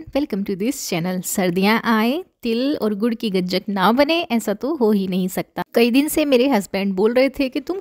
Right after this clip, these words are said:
कब बनाओगी?" तो मैंने सोचा चलिए आज बना ही लेते हैं तिल वाली गज्जक। इसको बनाना बहुत ज़्यादा आसान है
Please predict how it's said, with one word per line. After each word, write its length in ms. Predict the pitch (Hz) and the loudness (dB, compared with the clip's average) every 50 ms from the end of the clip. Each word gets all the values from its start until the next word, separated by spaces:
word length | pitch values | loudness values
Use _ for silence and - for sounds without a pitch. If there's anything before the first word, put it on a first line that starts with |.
| - | -2
कब 200 | - 294 269 190 | -2 -2 -2 0
बनाओगी?" 540 | 175 196 190 185 180 175 175 175 185 180 175 | -2 -2 -2 -2 -2 -2 -2 -2 -2 -2 -4
तो 160 | 165 - 175 151 | -4 -6 -6 -6
मैंने 280 | 156 156 156 170 214 | -4 -4 0 0 0
सोचा 280 | - - 277 - 349 359 | 0 0 0 0 0 0
चलिए 280 | - - 208 202 214 208 | 2 2 2 2 2 2
आज 240 | - 202 208 262 269 | 2 0 0 0 0
बना 260 | 196 190 170 - 180 175 | 0 0 0 0 0 0
ही 160 | 190 202 180 | 0 0 0
लेते 280 | 180 165 - - - 170 | 0 -2 -4 -4 -6 -6
हैं 260 | 190 202 180 220 320 - _ _ - | -4 -2 -2 -2 -2 -6 _ _ -4
तिल 180 | 220 262 262 | -2 0 0
वाली 280 | 190 156 156 175 240 311 | 0 0 0 0 0 0
गज्जक। 340 | 214 185 170 165 - 165 165 _ - - | 0 0 -2 0 -2 -2 -2 _ -8 -12
इसको 240 | 208 - - 330 330 | -10 -6 -4 -4 -2
बनाना 400 | 269 269 247 254 254 277 330 349 | 0 0 2 2 0 0 0 0
बहुत 300 | 311 277 277 277 294 285 | 2 2 4 4 2 2
ज़्यादा 280 | - 277 254 240 269 269 - | 0 -2 -2 -2 -2 -4 -4
आसान 440 | 196 214 220 - - 233 240 254 294 | -4 -6 -4 -4 -4 -4 -2 -2 -2
है 200 | 247 240 247 349 | -2 -2 -2 -2